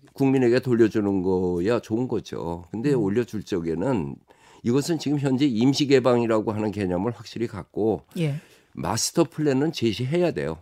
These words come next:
Speaker 1: 지금이라도.
Speaker 2: 아, 지금
Speaker 1: 앞으로 어떻게, 어, 이 공간을 쓰겠다. 지금처럼
Speaker 2: 아.
Speaker 1: 이렇게 할 수는 없는 거거든요.
Speaker 2: 아, 이건 아니라고 보세요?
Speaker 1: 그렇죠.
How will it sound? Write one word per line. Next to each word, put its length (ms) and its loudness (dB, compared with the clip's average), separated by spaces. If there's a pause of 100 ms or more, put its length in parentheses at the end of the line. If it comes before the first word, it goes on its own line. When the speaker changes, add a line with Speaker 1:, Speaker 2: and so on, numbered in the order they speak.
Speaker 1:
지금이라도. 720 0 (340)
Speaker 2:
아, 300 6
지금 260 0
Speaker 1:
앞으로 500 4
어떻게, 680 0 (240)
어, 200 -2
이 200 2
공간을 500 0
쓰겠다. 680 -4
지금처럼 560 4
Speaker 2:
아. 40 4
Speaker 1:
이렇게 260 2
할 100 0
수는 320 -2
없는 300 2
거거든요. 140 -2
Speaker 2:
아, 20 4
이건 280 6
아니라고 360 4
보세요? 480 -2
Speaker 1:
그렇죠. 720 -4